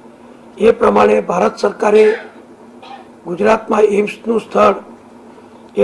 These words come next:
રાજકોટમાં પસંદ કર્યું છે અને રાજકોટની નજીક જે ખંડેરી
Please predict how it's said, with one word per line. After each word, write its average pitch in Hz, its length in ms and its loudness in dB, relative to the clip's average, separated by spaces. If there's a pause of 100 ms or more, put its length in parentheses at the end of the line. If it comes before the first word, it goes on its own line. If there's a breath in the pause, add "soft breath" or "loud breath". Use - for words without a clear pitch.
રાજકોટમાં 196 840 -2 (640)
પસંદ 208 400 -2
કર્યું 214 300 0
છે 220 100 4 (760)
અને 196 120 -2 (100)
રાજકોટની 220 720 -4
નજીક 202 340 -4 (800)
જે 202 100 2 (120)
ખંડેરી 220 600 -2